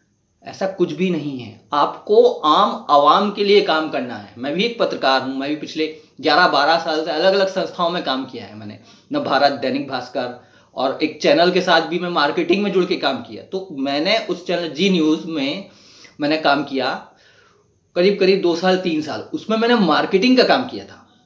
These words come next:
रायपुर में। तो मैंने वहां जाना कि कैसे ये चैनल अपनी टीआरपी बनाने के लिए कुछ भी खबर आप लोग को प्रसारित कर देते हैं। अब अगर मान लीजिए छत्तीसगढ़ में, हम छत्तीसगढ़ में रहते हैं, छत्तीसगढ़ में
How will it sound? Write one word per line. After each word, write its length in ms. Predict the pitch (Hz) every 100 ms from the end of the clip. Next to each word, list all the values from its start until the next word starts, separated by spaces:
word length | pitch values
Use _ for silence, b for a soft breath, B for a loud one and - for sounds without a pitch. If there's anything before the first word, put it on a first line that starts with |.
| _ _ _ _ 117
रायपुर 380 | 123 117 156
में। 160 | - 95
तो 600 | - _ - 262 277 - - -
मैंने 380 | 156 151 160 233
वहां 380 | 240 208 226 240
जाना 600 | 226 175 151 151 196 262 - _
कि 280 | 196 196 -
कैसे 400 | 185 180 175 233 190 185 - - _ 131
ये 220 | 156 202
चैनल 460 | 196 165 135 135 185 -
अपनी 280 | 170 202
टीआरपी 500 | 202 196 180 170 240
बनाने 360 | 208 190 165 170
के 120 | 170
लिए 420 | 135 123 139 185 b b -
कुछ 160 | 214 202
भी 160 | 254
खबर 280 | 254 220 214
आप 200 | 202 196
लोग 100 | 196
को 60 | 180
प्रसारित 320 | - 147 156
कर 160 | 139
देते 260 | 104 110 -
हैं। 120 | 92 _ _ _ - b b b b
अब 200 | 180 190 185
अगर 260 | 190 202
मान 220 | 196 196
लीजिए 720 | 202 196 151 143 156 - _ -
छत्तीसगढ़ 500 | 165 - 208 151 113
में, 120 | 107
हम 100 | 143
छत्तीसगढ़ 460 | 147 - 175 175 160
में 100 | 151
रहते 220 | 123 151
हैं, 100 | 175
छत्तीसगढ़ 540 | 156 - 202 185 160
में 380 | 131 123 147 -